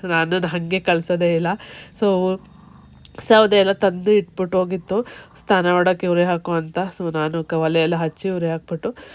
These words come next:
ಆಮೇಲೆ ಪೂಜೆ ಮಾಡೋಣ ಅಂದ್ಬಿಟ್ಟು ನಮ್ಮ ಮನೆ ಪಕ್ಕದಲ್ಲೇ ಹೂವು ಇದ್ವು, ದಾಸವಾಳ ಹೂವು. ಇದೊಂಥರ ಮರ ಥರ ಆಗ್ಬಿಟ್ಟಿದೆ, ಆದ್ರೆ ಹೂವು ಚೆನ್ನಾಗ್ ಬಿಡುತ್ತೆ, ಅಷ್ಟು ಅಗಲಕ್ಕೋಗ್ಬಿಟ್ಟಿದೆ. ಕೆಳಗಡೆ ಎಲ್ಲ ಹೂ ಬಿಡಲ್ಲ, ಮೇಲ್ಗಡೆ ಫುಲ್ಲು ಹೋಗಿ ಅಲ್ಲಿ ಹೂವು ಬಿಡುತ್ತೆ. So, ಹೂವು ಎಲ್ಲನೂ ಕೂಡ ಕಿತ್ತು ಇಡ್ತಾ ಇದ್ದೆ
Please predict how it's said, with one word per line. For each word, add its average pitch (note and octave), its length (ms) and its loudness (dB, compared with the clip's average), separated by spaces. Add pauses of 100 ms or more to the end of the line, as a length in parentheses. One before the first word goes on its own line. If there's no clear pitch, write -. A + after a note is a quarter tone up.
(180)
ಆಮೇಲೆ F3 300 2
ಪೂಜೆ F3 360 -2
ಮಾಡೋಣ E3+ 340 0
ಅಂದ್ಬಿಟ್ಟು D#3+ 440 -2
ನಮ್ಮ F3+ 160 -2
ಮನೆ D3+ 120 -2
ಪಕ್ಕದಲ್ಲೇ D#3+ 500 -4
ಹೂವು E3+ 340 -4
ಇದ್ವು, D#3+ 360 -4
ದಾಸವಾಳ E3 420 -6
ಹೂವು. D#3+ 320 -8 (320)
ಇದೊಂಥರ D#3+ 400 0
ಮರ D#3+ 460 2
ಥರ F3+ 200 2
ಆಗ್ಬಿಟ್ಟಿದೆ, E3+ 460 -2
ಆದ್ರೆ F3+ 220 0
ಹೂವು G#3+ 400 -2
ಚೆನ್ನಾಗ್ F3+ 500 -6
ಬಿಡುತ್ತೆ, F3+ 640 -4 (240)
ಅಷ್ಟು G#3 500 0
ಅಗಲಕ್ಕೋಗ್ಬಿಟ್ಟಿದೆ. F3+ 1120 -2
ಕೆಳಗಡೆ B3+ 480 4
ಎಲ್ಲ A3 180 2
ಹೂ A3 180 2
ಬಿಡಲ್ಲ, F3 360 0
ಮೇಲ್ಗಡೆ G3 540 0
ಫುಲ್ಲು F#3+ 500 -4
ಹೋಗಿ F#3+ 400 0 (300)
ಅಲ್ಲಿ F#3+ 300 2
ಹೂವು F#3 260 -2
ಬಿಡುತ್ತೆ. F3 440 -2
So, G3+ 160 -6
ಹೂವು E3+ 360 0
ಎಲ್ಲನೂ D#3+ 360 0
ಕೂಡ E3+ 200 -6
ಕಿತ್ತು F3 460 -6
ಇಡ್ತಾ E3 420 -2
ಇದ್ದೆ E3 260 -2